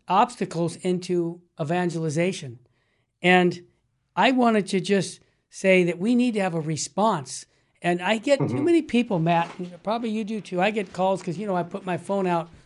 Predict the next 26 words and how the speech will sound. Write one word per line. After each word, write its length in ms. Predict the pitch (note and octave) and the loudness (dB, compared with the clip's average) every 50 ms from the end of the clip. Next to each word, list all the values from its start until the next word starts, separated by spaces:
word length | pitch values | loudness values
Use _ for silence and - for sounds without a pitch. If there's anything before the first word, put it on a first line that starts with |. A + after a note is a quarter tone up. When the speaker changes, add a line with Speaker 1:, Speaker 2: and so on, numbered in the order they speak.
| _ _ - | _ _ -6
Speaker 1:
on 140 | E3+ F3+ F3 | -2 0 0
the, 220 | F3 F3 E3+ E3+ E3 | 2 2 0 0 0
uh, 140 | E3 D#3+ D#3 | -2 -2 -2
radio, 500 | D#3 F3+ A3 B3 A#3+ G3+ D#3 D3 C3+ C3 - - _ _ _ _ _ _ _ _ _ - | -2 0 0 0 0 -2 -4 -6 -8 -12 -16 -20 _ _ _ _ _ _ _ _ _ 0
and 200 | F3+ F#3 F3+ C#3+ | 2 4 6 4
Speaker 2:
Right. 80 | A#2+ | 4
Speaker 1:
they're 180 | F3+ F#3+ F#3 F#3+ | 2 0 0 0
upset 440 | G3 F#3+ - - - A#3+ B3 C4+ C4 | -2 0 -2 0 2 4 4 4 2
about 420 | F3+ E3 F#3 F3+ F3+ E3+ E3+ - - _ _ _ _ _ _ - | 2 2 2 2 2 0 -2 -6 -14 _ _ _ _ _ _ 0
this 160 | G#3+ A3 - | 0 0 0
guy 220 | - A3+ G#3+ G#3 | 2 4 4 4
did 220 | F#3+ F3 G3 F#3 F3 | 4 2 0 0 0
this, 260 | F#3+ F3+ D3+ - - | 0 -2 -2 -4 -2
that 240 | - G3+ G#3+ A3 G#3 | 0 2 2 2 2
guy 140 | G#3+ G#3 | 0 0
did, 100 | F#3+ G3+ | 0 0
like 160 | A#3+ C#4+ C#4+ F4 | -2 -2 -2 -2
if 120 | D#4 F#3+ | -4 -2
Father 260 | A3 D4 C#4+ C#4+ C#4+ | 0 0 2 2 4
Martin, 480 | C4+ C4+ C#4 C#4+ C#4+ C4 B3+ A#3 F#3+ - - _ _ _ _ | 4 4 4 2 2 0 0 -2 -2 -6 -12 _ _ _ _
uh, 60 | G#3 G3+ G3+ G3+ | -4 -4 -2 -2
addressing 440 | G3+ E3+ G#3 A#3 A#3 A#3 A#3+ A#3 | 0 4 4 4 4 4 0 -2
the 80 | G#3+ G3+ | -2 0
World 280 | F#3 G#3+ G#3+ G#3 F#3 F3+ | 0 0 0 0 0 0
Youth 240 | G3+ G3+ F#3+ G3 | 0 0 0 -2
Day. 260 | G3 - D3+ C#3 - | -6 -8 -8 -8 -10